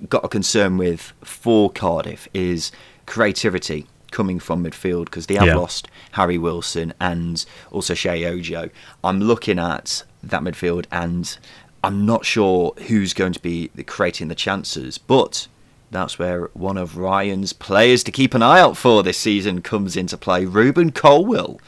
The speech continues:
Speaker 1: nineteen-year-old attacking midfielder, had a, f-, a few cameo spells towards the end of last season, was called up to the Wales squad,
Speaker 2: Hmm.
Speaker 1: which is, I think, a big sign of how highly rated he is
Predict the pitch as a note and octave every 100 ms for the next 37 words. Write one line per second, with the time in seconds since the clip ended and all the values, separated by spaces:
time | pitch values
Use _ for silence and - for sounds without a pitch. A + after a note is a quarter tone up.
0 | - - - A#2 C#3 A#2+ C3+ B2 G#2+ A2
1 | G#2+ B2+ A2 A2 G#2 - G#2+ G#2 F#2+ F#2
2 | F2+ - - - C3+ B2 - _ A2 -
3 | - - - A#2+ - E3 C#3+ B2+ G#2+ F#2+
4 | - G#2+ F#2+ - G#2+ G2 G2 F#2+ F2+ F2+
5 | - - F2+ F2 F2 - - - G#2 -
6 | E3 F#3+ - - A#2+ G2+ A2 C#3 D#3+ C3+
7 | - - E2 - - G2+ G2 F#2 F#2 -
8 | G#2+ F#2+ - F2 B2 A2 E2+ A2 C3+ -
9 | F2+ F2 F2+ F#2 F2+ E2 - - _ -
10 | G#2+ G2 - G2+ F#2 F2 F2+ F#2 F2 F2
11 | E2+ E2